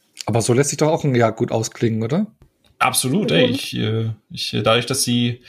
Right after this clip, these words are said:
Speaker 2: äh, dadurch, dass Snow ja, äh, operiert werden musste, musste, muss sie sowieso momentan viel im Haus Zeit verbringen. Und das heißt, ich lieg dann auf der Couch und muss dann aufpassen, dass, dass sie gekrault wird, ne? Weil das ist eine alte Dame. Die braucht Liebe und Zuneigung.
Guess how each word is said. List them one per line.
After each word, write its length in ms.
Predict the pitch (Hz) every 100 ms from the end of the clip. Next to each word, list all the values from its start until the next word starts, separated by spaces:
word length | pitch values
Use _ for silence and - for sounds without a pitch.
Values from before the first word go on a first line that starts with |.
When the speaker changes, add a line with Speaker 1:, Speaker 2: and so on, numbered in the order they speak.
| - - - - -
Speaker 2:
äh, 400 | 123 120 123 123
dadurch, 220 | 120 123
dass 160 | 123 -
Snow 200 | 120 127
ja, 640 | 131 120 120 123 117 117 117
äh, 40 |
operiert 480 | 131 127 117 143 143
werden 180 | 135 139
musste, 340 | 143 - 139
musste, 300 | 135 127 135
muss 220 | 135 127
sie 80 | 123
sowieso 260 | 120 120 127
momentan 560 | 139 131 - 123 127 123
viel 320 | - 147 147
im 140 | 131
Haus 280 | 123 123 -
Zeit 240 | - 151 -
verbringen. 480 | 156 - 165 214
Und 160 | 202 160
das 160 | 139 -
heißt, 260 | - -
ich 140 | 135 -
lieg 160 | 139
dann 140 | 143 139
auf 120 | 127
der 120 | 131
Couch 380 | - - - -
und 60 | 120
muss 180 | 123
dann 120 | - 135
aufpassen, 580 | 101 - - 147 143 139
dass, 360 | 135 - -
dass 180 | 135 127
sie 100 | 151
gekrault 380 | 135 135 185 185
wird, 220 | 101 -
ne? 140 | 117 135 -
Weil 300 | 117 117 117 _ - - _
das 100 | -
ist 60 | -
eine 140 | 120
alte 200 | 120 127
Dame. 400 | 135 151 123 98 _ _ -
Die 80 |
braucht 300 | 107 117 120 127
Liebe 180 | 139 139
und 80 |
Zuneigung. 420 | 135 151 113 101